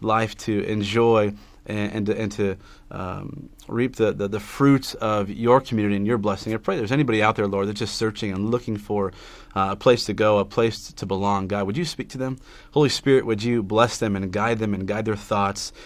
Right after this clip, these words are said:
and may they bring you glory in whatever choice they make. God, may you be the center of our lives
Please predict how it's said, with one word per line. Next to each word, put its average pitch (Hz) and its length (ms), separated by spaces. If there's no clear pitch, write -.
and 104 140
may 110 100
they 104 140
bring 117 220
you 117 80
glory 107 420
in 98 200
whatever 104 440
choice 101 400
they 95 220
make. 90 320
God, 92 220
may 95 120
you 120 180
be 104 340
the 104 100
center 135 320
of 120 80
our 120 160
lives 92 440